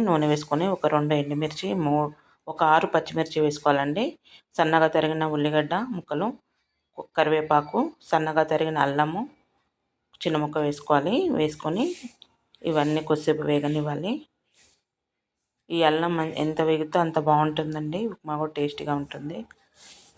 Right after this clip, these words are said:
ఇప్పుడు హాఫ్ స్పూన్ ఆవాలు, హాఫ్ స్పూన్ జీలకర్ర, హాఫ్ స్పూన్ శనగపప్పు, హాఫ్ స్పూన్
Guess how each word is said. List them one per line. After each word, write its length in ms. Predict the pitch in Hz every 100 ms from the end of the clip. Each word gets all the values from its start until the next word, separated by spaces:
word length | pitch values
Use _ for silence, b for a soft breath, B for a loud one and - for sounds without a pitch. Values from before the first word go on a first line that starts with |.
| - 170
ఇప్పుడు 220 | 165 214
హాఫ్ 320 | 262 170 151
స్పూన్ 260 | - 160 151
ఆవాలు, 420 | 147 147 156 185 254 - -
హాఫ్ 220 | 147 147
స్పూన్ 280 | - 151 151
జీలకర్ర, 460 | 147 147 151 170 214 240 _ b b b b -
హాఫ్ 220 | 156 151
స్పూన్ 300 | - 160 160 156 - - _
శనగపప్పు, 680 | - 151 147 151 160 160 196 233 -
హాఫ్ 280 | - 147 151
స్పూన్ 300 | - 160 156